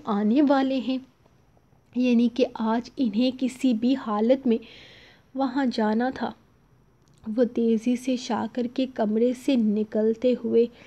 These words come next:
नीचे की तरफ आई थी, जहाँ इनके शोहर बैठे अब तक अब नाश्ते के बाद अखबार का मुतालिया कर रहे थे। "क्या हुआ बेगम,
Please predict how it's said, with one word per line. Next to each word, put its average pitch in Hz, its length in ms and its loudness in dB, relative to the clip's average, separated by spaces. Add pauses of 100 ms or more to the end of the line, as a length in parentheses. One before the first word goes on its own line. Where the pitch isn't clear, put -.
(140)
नीचे - 840 0
की 294 180 -14
तरफ 269 580 -18
आई 220 300 -4
थी, 240 320 -6 (220)
जहाँ 233 360 -4
इनके 247 380 -2
शोहर 233 560 -4
बैठे 220 380 -4
अब 262 240 -12 (140)
तक 262 200 -8 (640)
अब 330 180 -2
नाश्ते 247 560 -2
के 269 180 -4
बाद 214 380 -6
अखबार 226 540 -6
का 269 160 -6
मुतालिया 226 720 -4
कर 226 220 -6
रहे 226 320 -4
थे। 226 220 -4 (1800)
"क्या 247 200 2 (100)
हुआ 220 280 2
बेगम, 214 360 -6